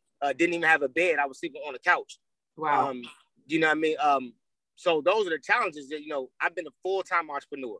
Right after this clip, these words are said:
Speaker 1: You know what I mean? I didn't,
Speaker 2: Mm-hmm.
Speaker 1: I didn't do a part-time. You know what I mean?
Speaker 2: Right.
Speaker 1: I don't, actually, I don't believe in part-time entrepreneurship.
Speaker 2: Mm-hmm,
Speaker 1: Um,
Speaker 2: mm-hmm.
Speaker 1: because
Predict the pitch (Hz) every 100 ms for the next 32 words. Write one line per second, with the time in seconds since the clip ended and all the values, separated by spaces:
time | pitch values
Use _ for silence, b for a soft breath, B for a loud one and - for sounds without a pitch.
0 | - 131 131 127 143 170 196 196 214 170
1 | 190 175 190 185 - 123 80 _ _ _
2 | 120 143 165 160 156 180 190 - _ -
3 | 185 - 180 175 196 170 180 190 160 -
4 | 156 - 160 147 143 143 139 147 127 -
5 | 98 - _ 208 208 202 135 123 - 196
6 | 190 190 190 156 170 165 151